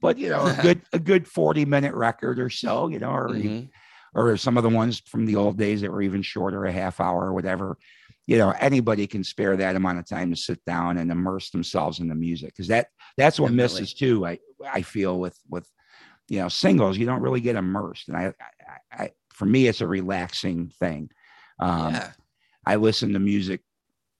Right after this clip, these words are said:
Speaker 1: pretty much all the time. And then doing the show that I do now, I get a lot of material sent to me that I gotta listen to and, and see if it fits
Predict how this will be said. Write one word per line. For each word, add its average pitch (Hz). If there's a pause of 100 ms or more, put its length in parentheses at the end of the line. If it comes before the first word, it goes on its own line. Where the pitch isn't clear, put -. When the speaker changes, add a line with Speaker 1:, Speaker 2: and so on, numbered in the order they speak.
(400)
Speaker 1:
pretty 170
much 117
all 101
the 87
time. 92
And 92
then 95
doing 101
the 90
show 120
that 107
I 95
do 95
now, 92
I 90
get 92
a 92
lot 92
of 87 (120)
material 92
sent 123
to 120
me 92 (480)
that 104
I 98
gotta 95
listen 95
to 101
and, 90
and 85
see 98
if 92
it -
fits -